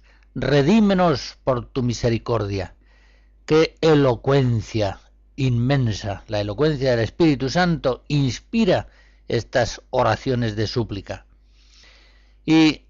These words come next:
lo mismo hemos de decir de las oraciones de alabanza y de acción de gracias. Qué escuela maravillosa. Para ellas encontramos en la Biblia y en la liturgia.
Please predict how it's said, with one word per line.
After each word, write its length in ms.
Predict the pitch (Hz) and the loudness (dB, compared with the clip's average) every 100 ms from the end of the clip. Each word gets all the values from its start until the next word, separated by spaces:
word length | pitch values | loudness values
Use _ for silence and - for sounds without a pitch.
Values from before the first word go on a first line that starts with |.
| _ | _
lo 200 | 143 135 | -2 0
mismo 440 | 165 156 135 117 | 2 2 2 0
hemos 260 | 117 117 117 | 0 -2 0
de 100 | 127 | 2
decir 440 | 127 123 143 135 | 2 2 0 2
de 120 | 123 | 2
las 420 | 120 117 110 - - _ | 2 2 -2 -8 -16 _
oraciones 720 | 131 120 113 135 127 127 113 | 0 0 0 -2 -2 -2 -2
de 100 | 117 | 0
alabanza 500 | 117 113 135 135 - | 2 2 2 0 -2
y 40 | 123 | 0
de 60 | |
acción 400 | 117 - 139 135 | 0 -2 -4 -2
de 80 | 127 | -2
gracias. 800 | 135 143 - 117 104 - - - _ _ _ _ _ _ _ | 0 0 -2 -8 -8 -10 -18 -20 _ _ _ _ _ _ _
Qué 180 | 160 165 | 4 4
escuela 560 | - - 156 160 143 | 2 -2 2 4 4
maravillosa. 960 | 127 117 113 107 113 117 - - - - _ | 2 0 0 -2 -2 -4 -4 -12 -18 -20 _
Para 220 | 110 110 | -4 0
ellas 420 | 127 135 127 120 | 0 0 0 0
encontramos 1000 | 123 120 113 113 113 151 156 147 120 - _ _ _ _ _ | -4 -6 -6 -8 -4 -2 -2 -4 -8 -16 _ _ _ _ _
en 220 | 110 110 | -6 -2
la 100 | 104 | -2
Biblia 640 | 110 147 131 127 127 123 123 | -2 -2 0 2 2 2 -2
y 180 | 120 120 | -4 -2
en 140 | 113 | 0
la 80 | 110 | -2
liturgia. 800 | 107 101 110 104 - - - | -2 -4 -6 -6 -8 -12 -14